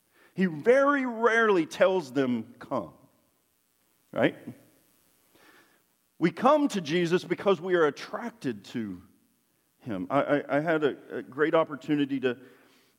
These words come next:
to talk to someone yesterday on, on a Zoom call. And, and, and she said, "I, I just, I don't,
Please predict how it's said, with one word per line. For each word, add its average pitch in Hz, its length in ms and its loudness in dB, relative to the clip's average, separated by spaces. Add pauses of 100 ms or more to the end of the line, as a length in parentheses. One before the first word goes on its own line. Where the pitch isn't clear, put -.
(100)
to - 100 -16
talk 147 280 -2
to - 60 -20
someone 139 380 -2
yesterday 135 500 0
on, 131 400 -2
on 131 160 -6
a 127 60 -2
Zoom 156 320 -2
call. 95 360 -2 (1000)
And, 120 360 -2
and, 117 560 -4 (1000)
and 120 100 -4
she - 160 -12
said, 127 260 -4
"I, 123 240 0
I 117 40 -2
just, 120 360 -8
I 110 60 -8
don't, 135 420 -2